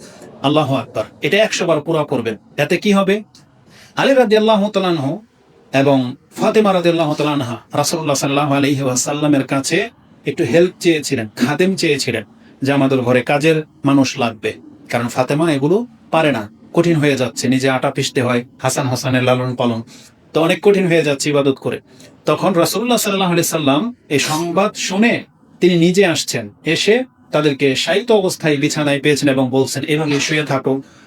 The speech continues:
তুমি আমার কাছে যেটা চেয়েছো, আমি কি এর চাইতে উত্তম কিছু তোমাকে শিক্ষা দেব না?" খাদেমের চাইতেও কিছু, সেটা হচ্ছে তোমরা যখন বিছানায় আসবে,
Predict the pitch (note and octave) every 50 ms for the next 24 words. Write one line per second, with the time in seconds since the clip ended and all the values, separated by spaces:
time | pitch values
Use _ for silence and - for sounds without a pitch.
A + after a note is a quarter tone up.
0 | _ _ _ - G3 A3+ A#3+ B3 B3 A#3 G#3+ G#3+ G3+ - G3 F3+ F#3 F3+ D#3 E3
1 | E3 E3+ D#3+ - - F#3 F#3 E3 D3 - - B2 - - _ _ - C#3 D3+ D#3+
2 | D#3+ D3+ E3 D#3 C#3+ D3 D3+ D#3 - - F#3 G3 G#3 A3 - G3+ F#3+ F3+ F3+ F#3+
3 | F#3 - - G3 F#3+ F#3 E3 F#3 F3 F3+ F3 F#3 F3+ F3 E3+ - E3+ - - E3+
4 | - - E3+ E3+ E3+ E3 F3+ F#3+ G#3+ A#3+ _ _ _ _ _ _ _ - - _
5 | _ - - - D3+ F3+ F#3+ G#3 A3 G#3 G3 G3 G3 F#3+ G3+ G3+ F#3 - G3+ F#3+
6 | - A#3 A#3 C4+ C4+ _ _ _ - - - - - D3+ F#3 F3 E3+ F3 - -
7 | D3+ C#3 - E3 F3 E3+ F3+ G3+ F#3 F#3 - F3 E3+ D#3 C#3+ D3+ C#3+ - D3 D3
8 | C#3 C3+ B2+ - D3+ D3 C#3 C3 C3+ C3 G3 A#3 C4+